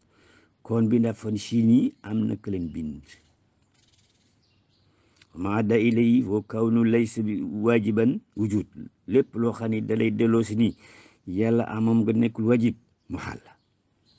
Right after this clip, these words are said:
Lan la ñu bëgg wax? Izan istihala kawnu laysa waajiban wujud.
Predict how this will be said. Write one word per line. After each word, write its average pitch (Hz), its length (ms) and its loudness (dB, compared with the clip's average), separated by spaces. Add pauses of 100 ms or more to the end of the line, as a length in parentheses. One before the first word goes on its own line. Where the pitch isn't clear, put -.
(480)
Lan 104 120 -4
la 95 60 0
ñu 90 80 -2
bëgg - 160 -8
wax? - 140 -20 (2250)
Izan 101 420 0 (300)
istihala 95 600 -8
kawnu 101 500 -2
laysa 95 340 -2
waajiban 85 480 -6 (800)
wujud. 76 280 -12